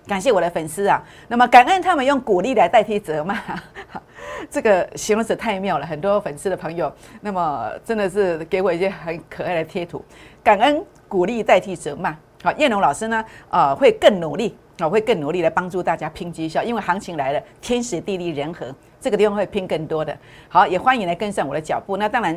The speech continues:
由这档股票来结缘哦，财报利多标股的第三档，A 指标数据创高点，然后呢，数据有一个次高点洗盘，哎，今天转折出现。那这个转折，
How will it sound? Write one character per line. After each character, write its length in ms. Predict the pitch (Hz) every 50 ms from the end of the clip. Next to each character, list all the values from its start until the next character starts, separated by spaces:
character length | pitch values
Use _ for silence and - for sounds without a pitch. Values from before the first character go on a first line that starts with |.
| 151 -
由 120 | 190 185
这 140 | 185 294 277
档 120 | 214 190 180
股 120 | 160 147
票 100 | 208 190
来 80 | 170 165
结 260 | - - 151 143 156 202
缘 180 | 180 151 - -
哦， 120 | 135 127 123 -
财 200 | - - 190 214
报 200 | 226 320 269 247
利 160 | 262 254 202
多 120 | 226 208
标 160 | 202 214 208
股 80 | 202 -
的 80 | - -
第 200 | - - 214 156
三 260 | - 170 156 160 170
档， 140 | - - - - - - - - - - - _ _ _
A 160 | - 311 381
指 100 | 285 233
标 140 | 190 226 247
数 180 | 247 - 277 233
据 120 | - 214
创 240 | - - 233 190 170
高 180 | - 170 170 175
点， 160 | 151 117 - - _ _ _ _ _ _ _ _ _ _ - -
然 160 | 147 190 247
后 80 | 294
呢， 140 | 269 226 214
数 240 | 214 - - 285 233
据 240 | - 240 196 160 - - - -
有 100 | - 170
一 40 | 180
个 60 | 208
次 220 | 185 - - 247
高 140 | 233 - -
点 160 | 175 156 147
洗 160 | 143 - 143 -
盘， 100 | - 151
哎， 100 | - 185
今 180 | 185 - 254 240
天 100 | 233 226
转 160 | - 170 143
折 140 | 131 143 143
出 180 | 143 - 185 180
现。 200 | 175 190 147 131 - - - - - -
那 100 | - 330
这 140 | 330 453 294
个 80 | 294
转 200 | - 233 175 156
折， 380 | 147 147 156 151 160 170 170 -